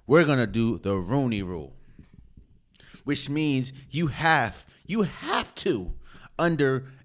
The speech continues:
N F L rules, you have to interview, keyword, interview, an African-American candidate, at, at least, at least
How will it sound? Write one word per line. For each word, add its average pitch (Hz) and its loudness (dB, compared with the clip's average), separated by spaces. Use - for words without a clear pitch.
N 277 4
F 302 2
L 254 8
rules, 151 2
you 262 -6
have 277 -4
to 82 -8
interview, 92 -4
keyword, 80 -6
interview, - -14
an 139 -8
African-American 135 -4
candidate, 95 -10
at, 120 -6
at 147 0
least, 175 0
at 131 -8
least 160 -14